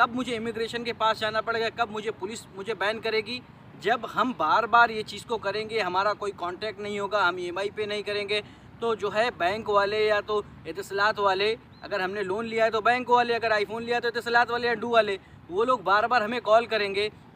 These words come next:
जब हम unreachable रहेंगे तो वो कई, काफ़ी महीनों तक, दो महीने, तीन महीने, चार महीने तक इसकी report बनाएंगे। Report बनाने के बाद वो जो है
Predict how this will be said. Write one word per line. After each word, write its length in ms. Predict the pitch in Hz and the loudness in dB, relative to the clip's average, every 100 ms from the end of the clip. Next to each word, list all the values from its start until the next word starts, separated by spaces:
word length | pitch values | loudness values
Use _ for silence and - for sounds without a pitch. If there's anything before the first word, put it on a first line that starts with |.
| - | -4
जब 140 | 262 | 0
हम 140 | 233 277 | 0 0
unreachable 640 | 214 220 202 214 240 262 | -2 -4 -4 -6 -2 0
रहेंगे 380 | 240 247 254 262 | 2 0 0 -4
तो 120 | 254 | -4
वो 120 | 247 - | -8 -4
कई, 160 | 214 226 | -2 0
काफ़ी 360 | 220 214 - 277 | 2 2 2 -2
महीनों 340 | 233 208 240 | -2 -2 -2
तक, 160 | - 175 | 0 -2
दो 240 | 147 190 | -2 -4
महीने, 280 | 226 220 220 | -2 -4 -4
तीन 240 | 220 214 226 | -6 -10 -8
महीने, 200 | 226 226 | -6 -6
चार 260 | 208 202 220 | -4 -2 -2
महीने 240 | 220 220 | -4 -6
तक 60 | 208 | -8
इसकी 200 | 202 208 | -8 -10
report 320 | 160 196 214 | -6 -4 -2
बनाएंगे। 440 | 214 214 214 247 - - - 196 | -2 -2 -2 -6 -8 -18 -16 -10
Report 380 | 214 247 269 | -6 -2 0
बनाने 400 | 196 208 220 254 | 2 2 2 0
के 120 | 233 220 | -2 -2
बाद 320 | 196 226 254 | 4 4 4
वो 140 | 262 | 2
जो 160 | 247 226 | 0 2
है 180 | 226 | 2